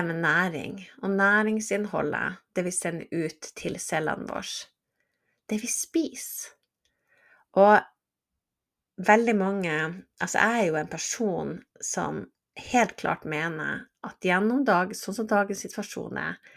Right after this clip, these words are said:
så klarer vi ikke å få nok vitamin og mineraltetthet i forhold til det kroppen trenger. Det kommer av mange ting, og en av tingene er utarmet jord. Vi overdyrker jorda, så det har veldig lite mineraler.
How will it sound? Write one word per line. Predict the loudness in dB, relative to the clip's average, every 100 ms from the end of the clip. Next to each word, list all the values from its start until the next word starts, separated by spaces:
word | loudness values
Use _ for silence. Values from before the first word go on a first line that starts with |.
| -20 -20
så | -10 -10 -8
klarer | 0 2 4 4 2 -2
vi | -8
ikke | -8 -6 -6
å | -8
få | -6 -4
nok | -2 -4 -6 -20 -14
vitamin | -10 -4 -4 -2 -4 -4 -6
og |
mineraltetthet | -6 -4 -2 -2 -4 -10 -14 -8 -6 -6 -8 -20 -20 _ _ -10
i | -4
forhold | -2 -4 -6
til | -8
det | -8 -6
kroppen | -8 -6 -8 -8
trenger. | -6 -6 -8 _ _ _ _ _ _ _ _ _ _ _ -20
Det | -6
kommer | 0 4 4
av | 4
mange | 2 0 0
ting, | -4 -6 -10 -18 -20 -20 -20 -14 -2
og |
en | 2 2
av | 2 0
tingene | -4 -2 -4
er | -4 -6
utarmet | -2 -2 0 -2 -4
jord. | -2 0 0
Vi | -2
overdyrker | -2 0 0 -2 -4 -6 -8 -10 -6
jorda, | -4 -2 -2
så | -4 -4
det |
har | -4 0
veldig | 0 0 -4
lite | -6 -6 -4
mineraler. | -2 0 0 0 0 -2